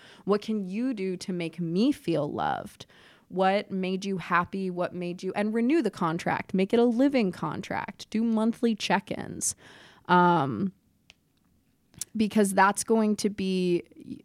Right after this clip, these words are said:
approaching all of the concepts that erode a relationship as a united front instead of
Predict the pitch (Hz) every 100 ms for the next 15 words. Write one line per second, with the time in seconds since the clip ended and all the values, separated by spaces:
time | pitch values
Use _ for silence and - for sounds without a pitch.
0 | - - - - _ - 190 - - 180
1 | 180 - 190 180 180 175 185 _ _ _
2 | _ _ _ _ _ _ _ _ _ 190
3 | 185 196 220 233 - 180 185 175 - 175
4 | 170 160 165 165 175 165 160 165 175 -
5 | 175 165 170 - 160 160 165 175 - 170
6 | 165 165 165 165 175 _ _ - _ _
7 | _ _ _ _ - 180 190 165 160 175
8 | 175 - 127 147 262 - - _ _ _
9 | _ 190 180 - - 185 170 165 165